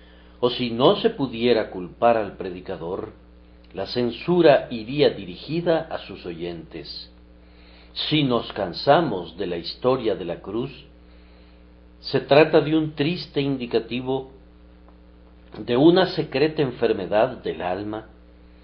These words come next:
y sería bueno observar el síntoma y acudir presurosamente al grandioso médico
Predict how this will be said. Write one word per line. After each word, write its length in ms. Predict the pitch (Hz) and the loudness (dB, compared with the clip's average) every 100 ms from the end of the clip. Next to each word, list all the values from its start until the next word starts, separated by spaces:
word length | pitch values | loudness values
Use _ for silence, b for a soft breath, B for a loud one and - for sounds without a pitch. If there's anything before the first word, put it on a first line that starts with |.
| b b b | b b b
y 100 | 120 | -4
sería 340 | 135 135 175 165 | 0 4 8 8
bueno 400 | 147 165 160 151 | 10 8 8 4
observar 1000 | 131 123 - 123 107 101 123 139 123 - | 2 0 2 4 4 4 4 4 2 -2
el 220 | 110 - | -2 -4
síntoma 800 | - 151 175 170 170 160 170 - B B B B | -12 -8 -6 -4 -2 -2 -4 -8 B B B B
y 120 | 101 | -4
acudir 500 | 98 - 107 135 160 147 135 - - | -4 -4 -6 0 2 0 -4 -10 -10
presurosamente 1120 | 104 90 - 95 131 156 143 120 131 147 123 | -6 -6 -8 0 0 2 0 -2 -4 -4 -4
al 80 | 101 | -4
grandioso 560 | 95 90 90 113 120 98 | -4 -6 -4 -6 -6 -8
médico 580 | 87 104 135 - 170 | -8 -8 -8 -8 -8